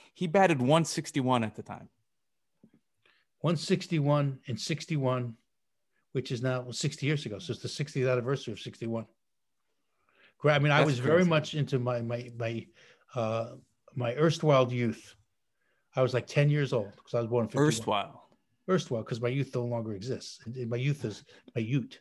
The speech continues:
Speaker 2: <laughs> Remember the ute is from my
Speaker 1: You're a
Speaker 2: cousin
Speaker 1: ute.
Speaker 2: Vinny? Remember that? My,
Speaker 1: Two
Speaker 2: the
Speaker 1: utes.
Speaker 2: ute, what, uh, so my youth has, like, escaped me, you know, as I'm, I'm an old gentleman now and, uh, you know, I'm, like, a senior person and I, uh,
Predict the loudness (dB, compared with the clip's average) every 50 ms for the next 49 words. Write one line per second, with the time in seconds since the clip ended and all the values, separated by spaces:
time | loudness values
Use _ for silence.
0 | _ _ _ _ -4 -4 -4 -6 -10 -12 -12 -18 -16 -12 -12 -10 -4 -2 0 2
1 | 2 4 4 2 2 0 -2 -4 -4 -2 -4 -4 -4 0 4 6 8 8 8 8
2 | 8 6 4 4 2 -2 -4 -6 -4 -4 -2 -2 -4 -4 -4 -6 -6 -6 -8 -10
3 | -10 -12 -14 -4 2 4 4 6 6 6 4 4 2 0 0 -2 -6 -10 -2 0
4 | 0 0 0 -4 -12 -18 -18 -18 -16 -2 2 4 6 6 4 2 -2 -10 -20 -20
5 | -20 -20 _ -2 2 2 4 4 4 2 2 4 2 2 2 0 -2 -2 -2 -4
6 | -6 -8 -8 -8 -8 -2 -2 -2 -2 -2 -4 -8 -8 -10 -12 -10 _ -4 -2 -2
7 | -2 -4 -4 -6 -6 -8 -8 -10 -12 -10 -10 -10 -10 -10 -12 -8 -4 -4 -2 -2
8 | 0 -2 -2 -2 -4 -4 -4 -4 -4 -4 -4 -6 -6 -8 -10 -10 -12 _ _ _
9 | _ _ _ _ _ _ -8 -6 -6 -6 -6 -6 -6 -6 -6 -8 -8 -4 -4 -4
10 | -2 -2 -4 -6 -6 -6 -8 -8 -4 -4 -4 -2 -2 -4 -4 -4 -6 -8 -8 -10
11 | -10 -12 -12